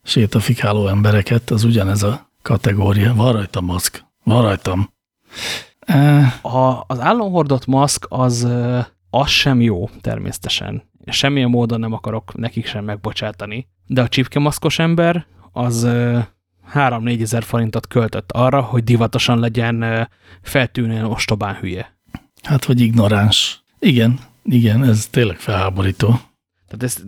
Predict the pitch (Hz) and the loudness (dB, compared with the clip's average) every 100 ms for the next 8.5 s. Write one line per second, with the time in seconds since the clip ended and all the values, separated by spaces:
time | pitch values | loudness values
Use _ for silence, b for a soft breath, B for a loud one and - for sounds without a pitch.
0 | - 82 82 92 139 147 135 175 143 131 | -20 -20 -14 -10 0 0 0 0 0 2
1 | 131 123 120 120 113 110 113 110 110 107 | 2 4 2 2 0 -2 -4 -4 -4 -4
2 | 110 113 - 107 104 104 - _ - - | -6 -4 -4 -6 -6 -10 -14 _ -8 2
3 | 123 135 135 _ _ _ _ _ 131 135 | 4 4 -2 _ _ _ _ _ 0 2
4 | 135 127 107 117 127 107 98 120 110 - | 2 0 -2 -2 2 2 2 2 0 0
5 | 113 107 107 - 107 - 113 110 - 104 | -2 2 2 2 0 2 2 2 2 2
6 | 104 - 107 - 110 113 107 113 104 101 | 2 0 -2 0 0 0 0 0 0 0
7 | 113 - 117 101 104 107 104 - 104 - | 0 2 0 2 2 2 2 2 -2 0
8 | 98 - 104 101 101 | 0 2 2 4 2